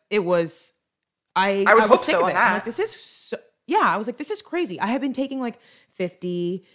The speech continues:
Speaker 1: sixty, sev, I was, like, working my way up 'cause I'm like, "Nothing is working. When is this gonna hit?" So finally one day I just said, "Fuck it." And I ate the whole bag and I
Speaker 2: You felt
Speaker 1: it,
Speaker 2: it?
Speaker 1: it, I traveled, I traveled through space. Yeah, I, I really did <laughs> feel it. But,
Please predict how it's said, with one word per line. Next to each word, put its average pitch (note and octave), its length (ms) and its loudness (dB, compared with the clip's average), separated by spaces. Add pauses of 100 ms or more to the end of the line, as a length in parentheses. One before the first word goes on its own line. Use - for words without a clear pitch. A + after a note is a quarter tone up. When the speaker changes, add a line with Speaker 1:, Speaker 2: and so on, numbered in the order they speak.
Speaker 1:
sixty, E3+ 960 -4 (100)
sev, G3 340 -4
I A3 80 0
was, D4 120 -4
like, E4 120 -8
working C4 220 -6
my A#3+ 120 -4
way A#3 140 -4
up G3+ 140 -4
'cause F#3+ 100 -12
I'm G3 80 -4
like, F3+ 340 -8
"Nothing A#3 360 -4
is F#3+ 140 -8
working. G3+ 320 -6
When F3 140 -6
is A#3 100 -6
this C4+ 160 -10
gonna G3+ 180 -6
hit?" F#3 240 -8
So F3 120 -10
finally F#3 420 0
one D#3 160 -2
day D3 160 -2
I - 20 -4
just C#3 140 -10
said, B2 120 -14 (320)
"Fuck - 340 -18
it." - 120 -20 (100)
And D#3 140 -12
I D#3 40 -8
ate D#3+ 180 -8
the D3+ 60 -12
whole D#3+ 180 -2
bag C#3 420 -4
and C#3 160 -14
I C3 500 -10 (220)
Speaker 2:
You F#3 80 -18
felt D#3 240 -6
Speaker 1:
it, - 80 -6
Speaker 2:
it? G3 160 -6
Speaker 1:
it, C3+ 200 -8 (140)
I D3 140 -4
traveled, C#3+ 400 -4 (180)
I - 40 -12
traveled F3+ 300 -2
through D3 80 -16
space. - 460 -12
Yeah, - 160 -14
I, - 380 -14
I E3 100 -2
really E3 300 0
did C#3+ 180 -6
<laughs> - 60 -10
feel B3+ 240 -2
it. C#4+ 160 0
But, B3 220 0